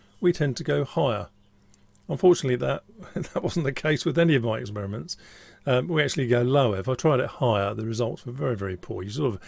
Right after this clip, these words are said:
hear something, but it wasn't right. So we're setting this as zero, which means go lower. Okay. Um, and then we're just saying, "Here's the frequency I want to go and get." Um,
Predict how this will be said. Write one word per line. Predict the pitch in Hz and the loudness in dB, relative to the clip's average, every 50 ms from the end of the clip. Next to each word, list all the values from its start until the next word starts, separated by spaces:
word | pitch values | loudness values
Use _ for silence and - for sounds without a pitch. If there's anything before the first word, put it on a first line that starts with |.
| - - - | -20 -20 -6
hear | - - 139 120 110 | 0 2 4 4 4
something, | - - 127 113 101 101 101 101 | 2 0 -2 -4 -4 -6 -10 -10
but | 104 110 | -8 -8
it | 120 135 | -8 -8
wasn't | 131 113 98 107 135 | -8 -8 -8 -8 -8
right. | 131 117 95 92 - - - - - - - - | -8 -8 -8 -10 -12 -18 -20 -20 -20 -20 -20 -6
So | - - 156 156 156 160 | 0 4 6 6 6 6
we're | 170 185 180 | 6 6 6
setting | 165 - - 160 147 135 | 6 6 4 2 2 2
this | 131 120 - - | 0 0 -2 -2
as | 117 | -2
zero, | 110 131 170 175 151 113 110 113 | 4 8 8 8 8 8 4 2
which | 139 147 - - | 0 -2 -4 -2
means | 135 120 113 113 110 101 120 | 0 0 0 0 0 -2 -4
go | - - 113 101 | -4 -4 -4 -4
lower. | 104 104 110 123 143 127 107 104 101 - - _ _ _ _ _ _ _ - - - - - - - - - - - _ _ - | -4 -4 -2 0 0 0 0 -2 -4 -10 -14 _ _ _ _ _ _ _ -6 -6 -6 -6 -6 -12 -20 -20 -20 -20 -20 _ _ -4
Okay. | - 135 120 - 131 123 143 175 196 190 _ _ _ _ _ _ _ _ _ - | -4 -4 -2 0 0 2 2 2 0 -2 _ _ _ _ _ _ _ _ _ -4
Um, | - 156 175 180 180 180 180 - - _ _ _ _ _ - | 0 2 4 4 4 2 0 -4 -10 _ _ _ _ _ 0
and | - 175 | 4 6
then | 180 170 156 | 8 8 6
we're | 147 | 6
just | 120 139 131 - - - - | 6 6 4 4 4 -2 -6
saying, | 208 - - 151 131 120 117 120 139 107 - | -4 -2 0 2 2 2 2 0 0 2 6
"Here's | - 202 226 190 - | 6 8 8 6 4
the | - - | 0 -4
frequency | - - 160 139 139 165 - - 147 131 123 | -4 -2 -2 -2 -2 -4 -6 -2 0 2 2
I | 123 - - 131 | 2 0 0 0
want | 117 120 127 143 - | 0 0 -2 -2 -4
to | - 117 | -6 -4
go | 113 110 104 | -2 -2 -2
and | 98 98 | -2 0
get." | 104 147 165 185 - - - - - _ _ _ _ _ _ _ _ _ _ _ - | 2 4 4 4 4 2 -8 -12 -12 _ _ _ _ _ _ _ _ _ _ _ -4
Um, | 139 135 135 143 165 | -2 0 0 0 -2